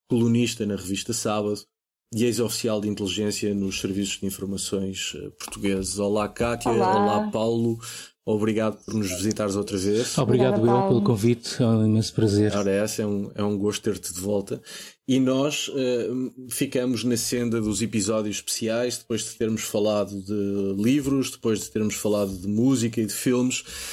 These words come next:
Speaker 1: Ahm, desta vez o nosso episódio é dedicado ao Afeganistão.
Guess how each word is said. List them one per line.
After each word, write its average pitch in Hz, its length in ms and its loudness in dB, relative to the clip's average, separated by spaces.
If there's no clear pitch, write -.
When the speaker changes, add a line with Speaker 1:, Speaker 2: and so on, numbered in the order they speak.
Speaker 1:
Ahm, 113 440 -2
desta 127 300 -2
vez 117 180 0
o 123 60 0
nosso 117 220 0
episódio 113 580 -2
é 110 100 0
dedicado 107 480 0
ao 110 80 2
Afeganistão. 107 800 -2